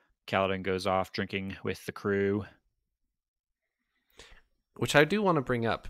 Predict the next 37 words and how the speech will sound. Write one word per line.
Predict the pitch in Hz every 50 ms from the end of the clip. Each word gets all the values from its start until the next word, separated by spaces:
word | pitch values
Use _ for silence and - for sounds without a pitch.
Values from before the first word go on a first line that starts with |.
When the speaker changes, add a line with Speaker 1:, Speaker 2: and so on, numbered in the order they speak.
| -
Speaker 2:
because | - 95 - - - 107 104 101 98 95 - - - - - _ _ _ _ _ _ _ _ _ - - - - _ _ _ _ _ _ _ _ _ _ _ _ _ _ _ _ _ _ _ _ -
as | - 120 117 - -
far | - - 180 202 208
as | 185 160 -
technicality | - 180 170 - 143 120 - - 135 139 139 135 127 110
goes, | - 107 104 101 101 95 -
Kaladin | - - 139 156 190 202 208 196 175
is | 151 127 -
breaking | - 127 123 123 - 135 127
the | 110 90
rules | 87 87 92 95 101 101 -
here. | - - - - - - _ _ _ _ _ _ - - _ _ _ _ _ _ _ _ _ _ _
The, | 139 127 123 127 131 131
there | - 123 127 127 131
is | 131 123 151
an | 147
Alethi, | 151 131 127 151 170 - - 214 202 190 175 156 139 - - _ _ -
Alethi | - 135 143 - 196 190
code | - - 165 151 147
of | 135 117 101 104
war | 101 101 107 107 104 95 87 85 82 95 - -
that | 104 101 98 95 98
we | 101 104 101
got | 98 120 107 101 95 90 - - - - - - _ _ _ _ _ _ -
shoved | - - - 120 110 101
down | 123 113 113 110
our | 107 101
throat | 95 - - 110 107 104 - - - - -
all | - 107 107 104 104
of | 98 -
the | - 104
way | 101 101
of | 95 92 -
Kings | - - 110 104 95 -
by | - 98 92
Dalinar, | 87 - 101 98 104 101 98 95 90 90 87 90 -
who | - 98 92 92 90 90 -